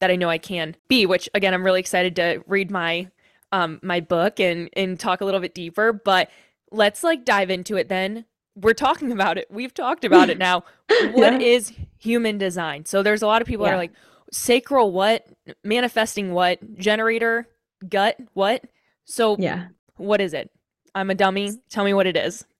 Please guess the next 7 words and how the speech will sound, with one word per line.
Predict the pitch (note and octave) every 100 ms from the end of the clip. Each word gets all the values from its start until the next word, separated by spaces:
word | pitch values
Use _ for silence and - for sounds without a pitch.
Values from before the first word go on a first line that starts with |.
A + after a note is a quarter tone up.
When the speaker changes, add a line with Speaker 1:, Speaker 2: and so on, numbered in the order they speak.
| _
Speaker 2:
Yeah. | A#3+ A3+ G3+ -
Okay. | G#3+ G#3+ F#3 F#3
Human | G3+ A3 C4
design | C4 G#3 F#3 F#3 F3+
for | F3+
dummies. | F#3+ F3+ F3 F3+ -
Um, | - F#3+ E3+